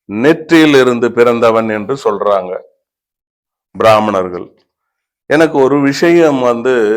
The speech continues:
சித்தர்களை பத்தி, சித்தர்களுடைய க-, விஷயங்களை நான் நிறைய படித்திருக்கிறேன்.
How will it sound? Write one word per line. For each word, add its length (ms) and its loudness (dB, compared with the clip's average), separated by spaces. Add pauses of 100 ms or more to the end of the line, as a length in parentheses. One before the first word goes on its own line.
(200)
சித்தர்களை 500 0
பத்தி, 280 -6
சித்தர்களுடைய 1200 -2 (400)
க-, 520 2
விஷயங்களை 600 0
நான் 260 -2
நிறைய 400 0
படித்திருக்கிறேன். 840 -6